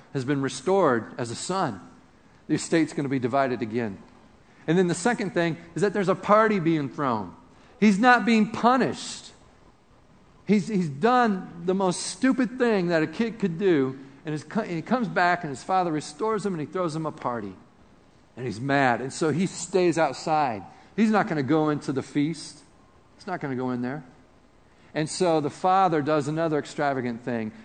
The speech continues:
In a Middle Eastern culture where, uh, being a host is really a big deal, he leaves the party and he leaves his guests to go out to his son, which is also kind of an undignified thing for him to go to his son instead of the son going to him.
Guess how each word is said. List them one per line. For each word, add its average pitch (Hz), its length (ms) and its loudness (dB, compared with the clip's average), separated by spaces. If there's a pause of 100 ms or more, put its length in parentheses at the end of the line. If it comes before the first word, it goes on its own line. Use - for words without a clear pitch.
(120)
In 143 100 -2
a 147 60 0
Middle 156 320 0
Eastern 151 280 -4
culture 165 560 -4 (240)
where, 135 320 2
uh, 131 140 2
being 147 240 0
a 135 60 -2
host 170 420 -2
is 117 160 -8
really 151 220 0
a 139 40 0
big 135 240 -2
deal, 170 320 2 (280)
he 170 100 4
leaves 180 380 2
the 185 80 -2
party 175 400 4
and 120 160 -4
he 127 80 -2
leaves 151 260 2
his 175 180 -2
guests 131 600 0 (240)
to 147 100 -6
go 147 160 0
out 151 200 2
to 147 100 -4
his 139 100 -4
son, 123 480 -4 (240)
which 165 260 2
is 165 200 4
also 165 600 4 (200)
kind 175 160 0
of 147 80 0
an 151 100 2
undignified 151 840 2
thing 135 240 -2
for 147 180 -6
him 180 220 -2
to 175 60 0
go 165 140 0
to - 160 -8
his 139 120 -6
son 147 300 -6
instead 135 260 -6
of 127 80 -4
the 127 80 -6
son 143 320 -10
going 127 240 -6
to 113 100 -10
him. 113 320 -8